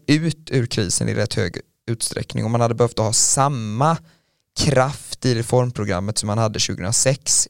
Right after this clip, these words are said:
in i tjugohundrafjorton om man skulle klara det, men det redde man helt enkelt inte ut, och där tror ju Anders Borg, och det finns inga skäl att ifrågasätta den analysen,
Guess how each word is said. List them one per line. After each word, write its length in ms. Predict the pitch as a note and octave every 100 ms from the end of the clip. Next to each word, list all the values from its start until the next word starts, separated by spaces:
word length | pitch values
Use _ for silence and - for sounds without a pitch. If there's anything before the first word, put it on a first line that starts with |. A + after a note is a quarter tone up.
| -
in 220 | A2+ D#2+
i 60 | A#2+
tjugohundrafjorton 760 | - - - A2+ A#2 - F#2+
om 60 | G#2
man 100 | A2
skulle 220 | - G2+
klara 240 | - E2+
det, 140 | A2 A2
men 160 | A2+
det 180 | A2+ G2
redde 260 | G#2 A2+ A2+
man 140 | A#2+
helt 200 | A2 -
enkelt 240 | G#2+ A2+
inte 220 | G#2 - F#2+
ut, 300 | A#2 C3 C#3+
och 160 | B2 - - -
där 280 | - A#2 A2+
tror 300 | - C#3 A2+
ju 60 | A2
Anders 300 | G#2+ G2+ -
Borg, 320 | G2 G#2 A#1+
och 60 | G#2
det 240 | G#2+ G#2 - -
finns 220 | A#2+ A2+
inga 180 | A#2 A2
skäl 260 | A2+ G2+
att 140 | G#2+ -
ifrågasätta 640 | - A2+ G#2 G#2+ A2+ A2
den 220 | G2 G2+
analysen, 560 | A#2 B2+ B2+ - -